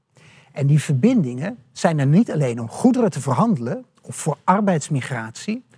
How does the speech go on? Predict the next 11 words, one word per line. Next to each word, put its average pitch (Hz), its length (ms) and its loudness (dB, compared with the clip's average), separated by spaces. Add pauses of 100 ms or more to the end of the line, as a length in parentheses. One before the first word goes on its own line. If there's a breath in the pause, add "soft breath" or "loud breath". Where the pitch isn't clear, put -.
(340 soft breath)
Ze - 140 -6
zijn 180 280 -2
ook 247 120 -6
cruciaal 208 840 -4
voor 170 200 -4
de 139 80 -4
verspreiding 151 840 -4
van - 200 -10
kennis - 460 -6
en - 140 -10
kapitaal. 156 640 -2